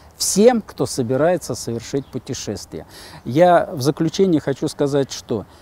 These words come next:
что вам спасибо, что пригласили. Я, э, пожелаю всем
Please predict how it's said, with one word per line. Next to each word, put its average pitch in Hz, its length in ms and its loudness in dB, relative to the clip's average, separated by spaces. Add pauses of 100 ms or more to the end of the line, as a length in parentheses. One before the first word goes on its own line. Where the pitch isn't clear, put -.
(200)
что 123 420 -2
вам 147 260 4
спасибо, 123 540 -6
что - 180 -8
пригласили. 135 840 -2 (420)
Я, 131 460 2
э, 117 800 -6 (1400)
пожелаю 147 560 6
всем 117 460 2